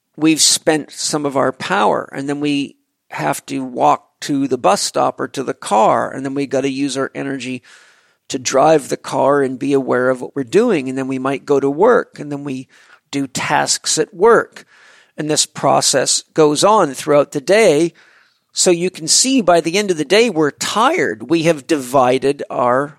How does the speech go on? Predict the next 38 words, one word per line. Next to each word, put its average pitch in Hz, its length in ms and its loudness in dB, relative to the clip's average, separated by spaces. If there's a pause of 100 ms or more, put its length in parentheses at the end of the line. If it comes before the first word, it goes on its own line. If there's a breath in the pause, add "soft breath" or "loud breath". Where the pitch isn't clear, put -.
available 135 540 -2
power 208 480 0
to 156 140 -6
the 147 100 -4
point 151 360 -6
that, - 180 -6 (280)
metaphorically 143 840 0
speaking, 160 460 -6
our 151 140 -2
battery 156 640 0
is 165 180 -4
low, 175 540 4 (480 loud breath)
and 151 160 -10
we 175 160 -4
must 156 480 -4
go 170 200 0
back 160 440 0
into 156 720 -4 (540 soft breath)
a 156 160 -2
rest 143 480 0
or 147 140 -2
sleep 226 520 -4
mode, 151 360 0
which 131 340 -4
we 143 100 -2
go 131 220 -2
back 120 380 -4
to 156 120 -8
yin. 147 600 -2 (140)
So - 220 -2
you 131 200 -4
see 135 260 -6
that 127 140 -6
as 127 200 -2
the - 80 -6
sun 151 480 0
comes 117 480 -8
up, 202 380 -2